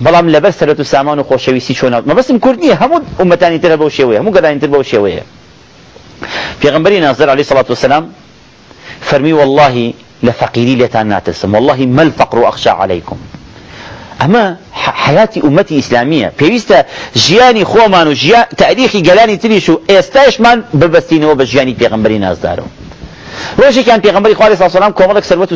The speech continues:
سامان و جزیەی بۆ هاتبوو لە ئێمەنەوە، بەیانی سەحابەکان هەمی هاتمە بەردەمی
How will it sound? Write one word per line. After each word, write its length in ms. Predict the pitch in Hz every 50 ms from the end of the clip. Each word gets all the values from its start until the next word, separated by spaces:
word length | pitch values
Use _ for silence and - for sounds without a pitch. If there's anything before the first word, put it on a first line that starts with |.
| 156 -
سامان 260 | 165 165 180 185 185
و 140 | 185 180 160 - - - - -
جزیەی 320 | - 135 117 135 175 175 156
بۆ 60 | 165 170 151
هاتبوو 360 | 147 139 - - 175 185 180 151
لە 40 | 143 127
ئێمەنەوە، 360 | 120 117 101 87 78 73 - - - - - - - - - - - - - - - - - - - - - - - - - - - - - - - - - - - - - - - - - - - - - - - - - - - - - 131
بەیانی 380 | 160 160 170 170 185 226 247 247 - - - - -
سەحابەکان 440 | 180 - 139 156 147 156 - 185 180 170
هەمی 160 | 175 175 160 160
هاتمە 240 | 160 156 156 151 143 131
بەردەمی 300 | 139 143 143 147 143